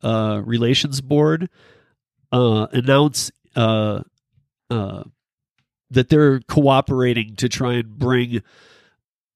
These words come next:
new, uh, <laughs> new ways of handling us gig employees. I don't wanna start using the word proact again. However,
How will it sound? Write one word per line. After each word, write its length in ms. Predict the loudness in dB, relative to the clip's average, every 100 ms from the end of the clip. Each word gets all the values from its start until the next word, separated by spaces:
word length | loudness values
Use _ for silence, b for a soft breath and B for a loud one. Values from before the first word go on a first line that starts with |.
| _ -14
new, 640 | -2 0 2 0 -2 -4 -8 -18 _ _ _ _ _ _ _ -6
uh, 560 | -2 0 0 -2 -2 -4
<laughs> 920 | -6 -8 -10 -10 -12 -10 -10 -10 -10 -14 -6 -6 -6 -10 -10 B B B B B
new 580 | 2 4 4 4 0 -4 _ _
ways 720 | -4 2 4 4 2 0 -4 -4
of 840 | 0 2 4 2 -2 -6 -14 -20 -14
handling 760 | -6 -2 -2 -2 -2 -2 -2
us 360 | -4 -4 -4 -8 -14 -4
gig 340 | -2 -2 -4
employees. 680 | -8 -8 -10 -10 -10 -14 -4
I 80 | 2
don't 120 | 4
wanna 200 | 4 2
start 260 | 0 -2 -2
using 240 | -4 -4
the 80 | -2
word 240 | -2 -2
proact 560 | -2 0 2 2 0 -4
again. 480 | -4 -4 -4 -8 -12
However, 720 | -6 -2 -2 -2 -4 -2 -4